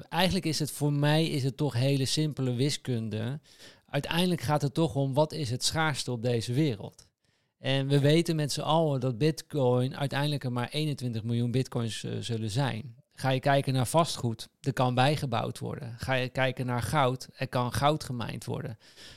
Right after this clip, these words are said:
Ehm, ja, aandelen kunnen eigenlijk ook gecreëerd worden. Ehm, en, en, en zo, zeg maar. Het is, het is, het zal nooit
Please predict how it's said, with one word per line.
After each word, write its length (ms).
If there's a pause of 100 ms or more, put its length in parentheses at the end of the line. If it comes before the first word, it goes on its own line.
Ehm, 720
ja, 440
aandelen 480
kunnen 300
eigenlijk 380
ook 60
gecreëerd 680
worden. 440 (420)
Ehm, 440
en, 260
en, 180
en 220
zo, 240
zeg 280
maar. 160
Het 180
is, 260
het 140
is, 260
het 160
zal 220
nooit 480